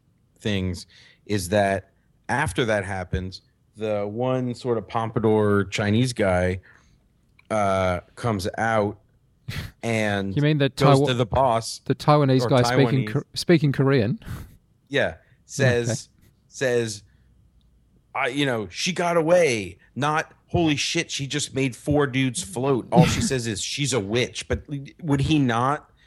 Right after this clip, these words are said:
Speaker 1: convey surprise and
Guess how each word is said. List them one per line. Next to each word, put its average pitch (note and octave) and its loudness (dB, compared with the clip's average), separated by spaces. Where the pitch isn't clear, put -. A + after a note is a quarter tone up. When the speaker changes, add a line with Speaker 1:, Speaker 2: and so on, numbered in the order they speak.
Speaker 1:
convey A#2+ 0
surprise B2 -2
and A2 -2